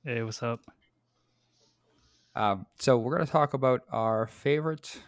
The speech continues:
Speaker 2: and our least favorite cover songs. Um, I'm gonna get one right out of the way, so, so no one can talk about it, because I think it's so obvious at how good it is,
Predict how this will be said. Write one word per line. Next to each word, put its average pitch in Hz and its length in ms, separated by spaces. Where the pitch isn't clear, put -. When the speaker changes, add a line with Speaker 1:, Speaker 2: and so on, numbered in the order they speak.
Speaker 2:
and 113 140
our 98 140
least 117 240
favorite 147 340
cover 135 200
songs. 143 560
Um, 98 360
I'm 127 80
gonna 151 160
get 143 180
one 123 320
right 120 160
out 117 120
of 110 60
the 107 100
way, 101 300
so, 98 420
so 98 240
no 104 200
one 104 180
can 104 180
talk 104 280
about 120 240
it, 139 40
because 95 260
I 92 60
think 92 160
it's 95 260
so 120 180
obvious 101 360
at 95 60
how 95 80
good 98 160
it 107 100
is, 147 220